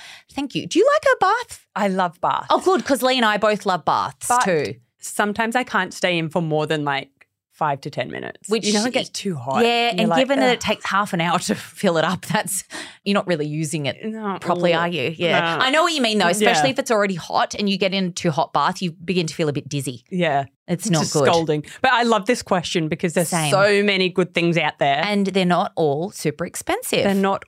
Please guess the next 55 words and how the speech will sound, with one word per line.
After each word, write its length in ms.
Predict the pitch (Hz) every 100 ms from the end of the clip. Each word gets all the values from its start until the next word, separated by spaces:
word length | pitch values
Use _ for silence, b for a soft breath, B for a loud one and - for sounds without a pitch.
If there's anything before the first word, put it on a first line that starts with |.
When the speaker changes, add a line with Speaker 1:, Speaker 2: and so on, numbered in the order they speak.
| -
Speaker 2:
all 480 | 160 151 151 156 -
crazy. 420 | - 156 143 139 151
I 120 | 165 190
wanted 420 | 175 160 196 180
to 80 | 190
say 260 | 180 160
L'Occitane 640 | 160 151 - 165 160 151 151
so 180 | 160 147
bad 220 | 139 139
because 200 | - 151
Speaker 1:
You're 140 | 208 226
not 140 | 220 170
Speaker 2:
obviously 120 | 180
Speaker 1:
allowed. 140 | 170 -
Speaker 2:
it 40 |
is 260 | 165 151 - -
the 80 | 156
luxury 480 | 143 - 156 147
brand. 340 | 143 143 135 147
But 120 | 202
we 60 | 226
Speaker 1:
It 40 |
is 80 | 226
Speaker 2:
can't 160 | 240 220
say 60 |
it 20 | 233
Speaker 1:
the 40 | 202
Speaker 2:
because 140 | 254
we're 80 | 247
looking 280 | 214 254 226
affordable. 600 | - - 240 247 233 214
Speaker 1:
It's 80 | 196
also, 400 | 214 196 202 269
like, 460 | 240 202 185 - _ _
when 160 | 190 202
you 100 | 196
think 240 | 196 190
of, 120 | 190 190
like, 160 | 190
a 40 | 190
nice 380 | 156 123 -
luxurious 420 | 147 - 156 135 139
bath, 320 | 135 - -
you 80 | 156
think 180 | 143
of 80 | 143
Speaker 2:
You 60 | - 202
just 240 | 180 156
Speaker 1:
L'Occitane. 240 | 131 78 180
Speaker 2:
think 120 | 175
Speaker 1:
But 80 | 147
Speaker 2:
of 160 | 170 -
that 240 | 151 -
straight 260 | - 151 139
away. 280 | - 147